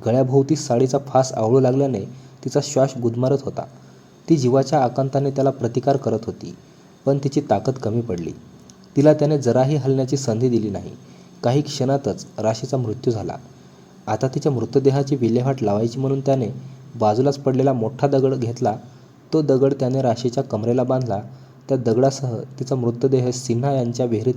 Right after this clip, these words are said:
त्याने टाकून दिला. आता तो मृतदेह पाण्यावर येणार नाही असं त्याला वाटत होतं. खून करून तो लपवण्याचा डाव साधून तो तिथून पसार झाला. दुसऱ्या दिवशी त्या परिसरात असणाऱ्या शेतकऱ्यांना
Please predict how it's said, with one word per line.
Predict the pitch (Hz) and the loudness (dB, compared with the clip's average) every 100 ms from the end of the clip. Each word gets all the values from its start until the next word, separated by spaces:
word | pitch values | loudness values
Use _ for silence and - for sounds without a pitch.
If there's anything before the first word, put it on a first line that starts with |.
| - | -2
त्याने | 113 | -4
टाकून | 113 87 - 104 | -2 -4 -6 -8
दिला. | 85 - - - - - - - _ - - - - | -8 -10 -16 -20 -20 -20 -20 -20 _ -20 -20 -18 -6
आता | 104 139 | -2 0
तो | 131 | 0
मृतदेह | 156 120 120 139 143 | 0 0 2 4 4
पाण्यावर | 151 110 104 123 135 | 2 -2 0 0 0
येणार | - 135 135 | 0 0 2
नाही | 147 127 104 - | 0 -2 -4 -6
असं | 110 - | -4 -2
त्याला | 135 135 | 2 2
वाटत | 120 101 113 | 2 0 -4
होतं. | - - - - - - - - - - | -6 -10 -12 -14 -20 -20 -20 -20 -20 -4
खून | - 160 | 0 0
करून | 151 135 139 139 | 2 4 4 4
तो | |
लपवण्याचा | 147 113 127 131 131 143 | 2 2 2 0 0 -2
डाव | 123 120 | 2 2
साधून | 120 135 131 107 - - - | 2 0 0 -4 -8 -8 2
तो | 135 | 2
तिथून | 127 139 | 2 -4
पसार | 135 110 - 127 | -2 -2 2 0
झाला. | 107 87 - - - - _ - - - | 0 -6 -8 -16 -20 -20 _ -20 -20 -10
दुसऱ्या | 104 - 143 | -6 2 4
दिवशी | 147 143 151 | 4 2 2
त्या | 151 | 0
परिसरात | 147 139 139 151 147 | 2 2 2 2 0
असणाऱ्या | - - 139 143 | -2 -4 0 0
शेतकऱ्यांना | 139 113 - 135 143 139 113 | 0 -4 0 2 2 0 -4